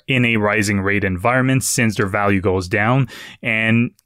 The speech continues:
mortgage-backed securities have a lot of similarities to government bonds, but the issue as well with, um, uh, First Republic here is that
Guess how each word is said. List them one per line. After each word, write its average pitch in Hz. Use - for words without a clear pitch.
mortgage-backed 147
securities 127
have 110
a 113
lot 113
of 107
similarities 107
to -
government 104
bonds, 135
but 113
the 120
issue 131
as 110
well 117
with, 113
um, 98
uh, 104
First 110
Republic 151
here 120
is 113
that 113